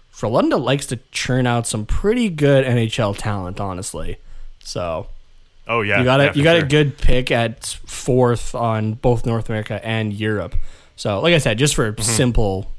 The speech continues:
Speaker 1: sake, just to say one of those guys, but
Speaker 2: if we happen to drop down to eighth, yeah.
Speaker 1: Yeah.
Speaker 2: Like, one of
Speaker 1: Yeah,
Speaker 2: those
Speaker 1: and, and
Speaker 2: guys
Speaker 1: that's
Speaker 2: is
Speaker 1: looking
Speaker 2: gonna
Speaker 1: at
Speaker 2: be
Speaker 1: the
Speaker 2: available
Speaker 1: worst
Speaker 2: for
Speaker 1: case
Speaker 2: sure, so.
Speaker 1: scenario, right? Like, you could jump all
Speaker 2: Yeah.
Speaker 1: the way to
Speaker 2: <laughs>
Speaker 1: the top. And, like, even if you say we're to get,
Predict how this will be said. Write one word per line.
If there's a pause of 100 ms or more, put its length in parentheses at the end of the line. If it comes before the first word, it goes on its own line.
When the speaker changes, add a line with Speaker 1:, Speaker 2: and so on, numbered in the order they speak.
(140)
Speaker 1:
sake,
just
to
say
one
of
those
guys,
but (600)
Speaker 2:
if
we
happen
to
drop
down (280)
to
eighth,
yeah.
Speaker 1:
Yeah. (580)
Speaker 2:
Like,
one
of
Speaker 1:
Yeah,
Speaker 2:
those
Speaker 1:
and,
and
Speaker 2:
guys
Speaker 1:
that's
Speaker 2:
is
Speaker 1:
looking
Speaker 2:
gonna
Speaker 1:
at
Speaker 2:
be
Speaker 1:
the
Speaker 2:
available
Speaker 1:
worst
Speaker 2:
for
Speaker 1:
case
Speaker 2:
sure,
so.
Speaker 1:
scenario,
right?
Like,
you
could
jump
all
Speaker 2:
Yeah.
Speaker 1:
the
way
to
Speaker 2:
<laughs>
Speaker 1:
the
top. (640)
And, (140)
like,
even
if
you
say
we're
to
get,